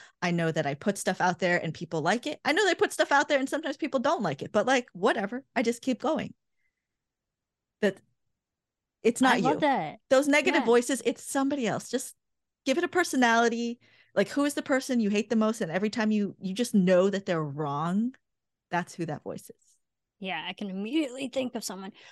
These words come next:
Speaker 1: Mm-hmm.
Speaker 2: Um, no, I love that because, like, when you remove it from yourself
Speaker 1: Mm-hmm.
Speaker 2: and you give it space and association with someone else,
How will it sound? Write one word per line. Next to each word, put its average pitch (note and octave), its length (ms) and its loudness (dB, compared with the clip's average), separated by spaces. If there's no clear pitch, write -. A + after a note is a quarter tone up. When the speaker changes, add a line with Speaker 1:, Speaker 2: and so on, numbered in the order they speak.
Speaker 1:
Mm-hmm. G#3+ 280 2
Speaker 2:
Um, A3 160 -8
no, B3 160 2
I D4+ 140 2
love D#4 200 2
that C4+ 160 -2
because, G#3+ 360 -4
like, G3+ 140 -2
when G3+ 160 0
you A3 120 0
remove G#3 340 2
it G3+ 100 0
from F#3 200 -4
yourself F3 520 -4
Speaker 1:
Mm-hmm. F3+ 340 -4
Speaker 2:
and F#3+ 120 4
you F3 80 0
give G3 260 2
it F#3 140 -4
space G3 580 -4
and F#3+ 120 -10
association G3 840 -4
with E3 160 -10
someone E3+ 580 -12
else, F3 760 -10